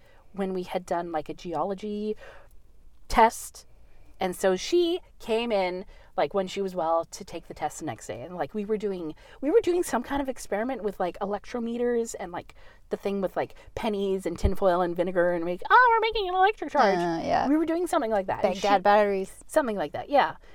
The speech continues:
Speaker 1: And she had gone off to another classroom to write the test, and she did that.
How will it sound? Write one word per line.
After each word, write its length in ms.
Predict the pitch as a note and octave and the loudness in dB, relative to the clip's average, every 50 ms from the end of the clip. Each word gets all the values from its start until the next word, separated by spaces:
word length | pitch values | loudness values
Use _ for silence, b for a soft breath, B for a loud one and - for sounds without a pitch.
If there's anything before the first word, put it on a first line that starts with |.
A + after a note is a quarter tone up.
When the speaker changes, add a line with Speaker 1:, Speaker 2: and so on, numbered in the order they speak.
| b b - | b b 2
Speaker 1:
And 340 | A3 A#3 B3 A#3+ A3+ A3 | 2 4 4 2 0 -2
she 200 | - - - C#4+ | -6 -6 -6 -2
had 160 | A#3+ - C#4+ B3+ | 0 0 0 2
gone 180 | A3+ A#3 A3 | 0 0 2
off 160 | G3+ G3+ G3 - | 2 0 -2 -2
to 280 | - G#3+ G#3 G3+ F#3+ | -6 -4 -4 -2 -2
another 260 | F#3 F#3+ F#3+ F#3+ G3 F#3 | -2 -4 -4 -6 -8 -8
classroom 460 | - - E3+ D#3 - - - F3+ F3 | -6 -6 -6 -6 -6 -8 -10 -10 -10
to 100 | - - G#3+ | -8 -6 -4
write 200 | D#3+ - - - | -4 -4 -6 -8
the 80 | F#3 | -12
test, 360 | - - - - - - - | -10 -10 -10 -10 -10 -12 -14
and 220 | - B2+ C3+ D#3 - | -12 -14 -14 -14 -12
she 200 | - - G#3+ A#3+ | -8 -4 -4 0
did 160 | C4 D4 B3 | 0 2 6
that. 200 | A#3 G3+ G3+ G3 | 6 6 6 4